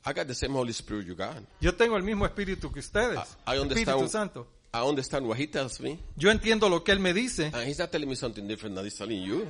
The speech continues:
Speaker 2: Y él no me está diciendo algo diferente de lo que les está diciendo a
Speaker 1: No,
Speaker 2: ustedes.
Speaker 1: that, that I understand.
Speaker 2: Eso yo lo entiendo.
Speaker 1: He says, "He's also the lily of the valley, but I tell you."
Speaker 2: Él, él también es el li-, el,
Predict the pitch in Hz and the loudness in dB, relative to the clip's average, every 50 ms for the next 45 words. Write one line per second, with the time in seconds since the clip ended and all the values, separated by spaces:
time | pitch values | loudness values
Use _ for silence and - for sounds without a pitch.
0 | 151 165 165 170 196 214 247 269 262 233 202 196 - 214 214 208 196 - 202 208 | -6 -2 6 8 8 8 10 8 6 6 6 4 6 6 6 4 2 2 0 2
1 | 208 202 196 196 190 196 190 170 156 - 156 156 160 160 202 196 190 185 170 151 | 4 4 4 4 4 2 2 2 2 0 0 0 0 0 0 2 2 2 0 0
2 | - - 147 147 139 143 123 - - 165 165 165 160 170 175 165 165 156 123 117 | -2 0 0 0 0 -2 -2 2 4 4 4 4 2 0 0 2 2 2 2 4
3 | 117 101 151 151 160 226 226 - - - 92 110 123 165 233 214 73 - - _ | 2 2 0 0 -2 -4 -6 -8 -14 -8 -2 0 2 2 2 0 -2 -6 -12 _
4 | 92 131 160 196 190 135 113 120 117 104 101 - - - 76 65 71 - - - | 2 2 2 4 2 0 0 0 -2 -2 -6 -8 -10 -10 -12 -12 -16 -20 -20 -20
5 | _ _ 185 208 254 247 247 175 151 156 156 156 156 139 - 165 151 139 123 - | _ _ 6 6 6 6 4 2 4 2 2 2 0 -2 -2 -2 -2 -2 -4 -8
6 | - - - - - - - - - - - _ - 143 156 - 190 156 143 131 | -12 -16 -20 -20 -20 -20 -20 -20 -20 -20 -20 _ -4 -2 2 4 4 4 4 2
7 | - - - - - 151 180 208 202 - 233 214 202 208 185 165 170 165 180 185 | -4 -8 -10 -12 -4 -2 -2 0 2 4 2 4 4 2 4 4 4 4 4 4
8 | 185 190 185 - 175 156 147 156 156 147 131 123 113 107 135 156 156 156 - - | 4 2 4 2 0 4 6 6 6 6 4 2 -2 2 2 2 2 2 -4 -20
9 | - _ _ - - - - - - 156 165 165 202 202 202 185 156 135 123 104 | -20 _ _ -20 -20 -20 -10 0 0 0 2 4 4 4 4 4 2 0 -2 -2
10 | 90 82 - - - - 170 175 208 226 233 - - - - 196 214 214 - 220 | -4 -8 -16 -20 -6 2 2 4 6 4 2 2 -6 0 4 4 4 6 6 6
11 | 208 196 202 208 208 214 220 190 185 165 175 196 214 214 - 165 165 165 | 6 8 4 4 4 4 2 2 2 2 0 -2 -2 2 0 0 0 0